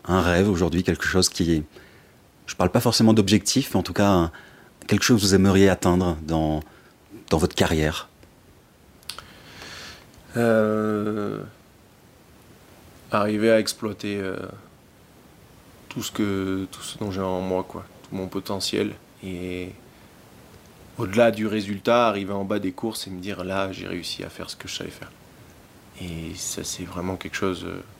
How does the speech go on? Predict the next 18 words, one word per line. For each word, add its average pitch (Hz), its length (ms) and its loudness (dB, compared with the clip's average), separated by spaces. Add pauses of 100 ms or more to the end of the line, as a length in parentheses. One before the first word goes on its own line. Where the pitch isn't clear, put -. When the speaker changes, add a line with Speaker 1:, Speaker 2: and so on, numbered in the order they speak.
(520)
Speaker 2:
je - 80 -18
pense 90 180 -10
qu'il - 160 -16
faut - 160 -14
que 90 60 -12
je 90 80 -10
parte - 360 -12
là-dessus, 90 600 -6
que 90 180 -10 (120)
c'est, 90 260 -8 (2250)
après, 92 460 -2
si - 200 -6
les 90 120 -4
résultats 90 640 -4
arrivent 92 500 -6
ou 90 40 -12
pas, 104 320 0 (500)
je... 95 420 -8